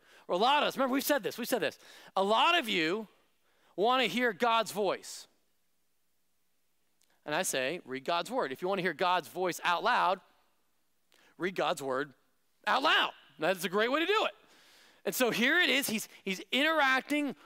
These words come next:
with the scripture, and all of a sudden, here's what the Holy Spirit does. You guys know this? When you read God's word, the Holy Spirit speaks to you from behind the text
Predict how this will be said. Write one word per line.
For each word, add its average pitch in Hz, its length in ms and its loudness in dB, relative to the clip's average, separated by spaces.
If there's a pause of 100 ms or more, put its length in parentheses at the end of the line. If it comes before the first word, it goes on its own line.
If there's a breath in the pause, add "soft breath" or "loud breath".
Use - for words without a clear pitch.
(120 loud breath)
with 240 300 -2
the 294 100 -4
scripture, 285 640 -2 (200 loud breath)
and 180 160 0
all 214 180 2
of 302 80 -2
a 277 60 -4
sudden, 262 200 0
here's 240 140 -4
what 269 100 -14
the 208 60 -6
Holy 233 160 -4
Spirit 220 260 -4
does. 165 220 -2
You 156 80 -8
guys 220 160 -2
know 214 100 0
this? 226 140 -4 (360 loud breath)
When 147 140 -6
you 185 200 -6
read 269 200 -2
God's 190 320 0
word, 147 280 -8 (1500 soft breath)
the - 80 -14
Holy 196 420 -6
Spirit - 600 -6
speaks - 640 -8
to - 180 -14
you 151 220 -8
from 151 220 -10
behind 143 380 -4
the 127 60 -6
text - 500 -12